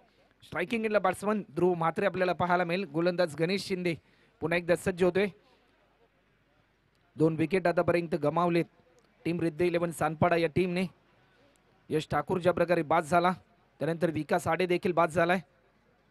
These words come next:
या मोमेंटला देखील मोठा स्ट्रोक खेळण्याचा प्रयत्न, चेंडू हवेमध्ये, झेलची पुन्हा एकदा संधी आणि या मोमेंटला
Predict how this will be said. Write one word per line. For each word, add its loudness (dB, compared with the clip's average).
या 2
मोमेंटला 4
देखील 6
मोठा 8
स्ट्रोक 8
खेळण्याचा 4
प्रयत्न, 6
चेंडू 8
हवेमध्ये, 10
झेलची 4
पुन्हा 6
एकदा 8
संधी 4
आणि 2
या 8
मोमेंटला 6